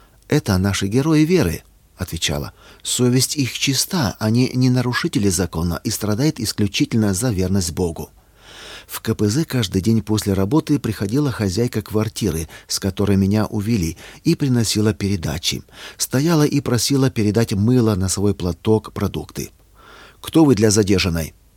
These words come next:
допрашивали дежурные сотрудники. "Сестра, поверь, вы ей не родственница, уходите". До темноты она не уходила от тюремных ворот.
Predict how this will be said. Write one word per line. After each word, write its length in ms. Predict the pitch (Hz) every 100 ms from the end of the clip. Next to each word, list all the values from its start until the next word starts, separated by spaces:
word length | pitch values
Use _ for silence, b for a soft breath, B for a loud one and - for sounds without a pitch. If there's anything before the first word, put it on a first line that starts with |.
| -
допрашивали 640 | - - - 131 131 117
дежурные 580 | 101 82 - 95 95 95
сотрудники. 720 | 87 87 - 78 78 - 71 - b b b
"Сестра, 400 | - 120 120 151
поверь, 460 | 165 143 98 80 71 _ _ B B B B
вы 220 | 104 135
ей 240 | 170 147
не 160 | 139 131
родственница, 640 | 120 107 - 92 85 87 -
уходите". 480 | - 120 92 - 73 - - B B
До 180 | 101 123
темноты 600 | - 139 147 139 180 180
она 240 | 110 110
не 140 | 110 117
уходила 560 | 110 127 117 156 147
от 200 | - 110
тюремных 520 | - 90 95 101 98 98
ворот. 400 | 92 85 -